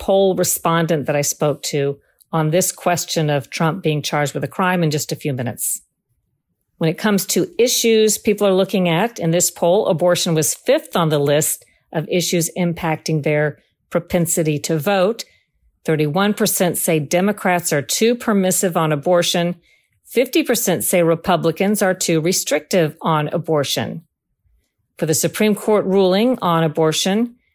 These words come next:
which found that abortion is a matter for states to decide,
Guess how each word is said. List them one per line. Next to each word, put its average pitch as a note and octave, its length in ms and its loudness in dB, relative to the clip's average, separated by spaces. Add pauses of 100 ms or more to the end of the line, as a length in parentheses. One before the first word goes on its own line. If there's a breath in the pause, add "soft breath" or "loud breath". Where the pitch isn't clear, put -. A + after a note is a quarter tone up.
(160)
which - 260 -2
found E3 420 0
that D#3 380 0 (200)
abortion E3+ 520 0
is F3+ 160 -2
a E3 60 0
matter D3+ 260 0
for D3+ 160 -4
states - 540 -2
to G3 160 0
decide, E3 640 0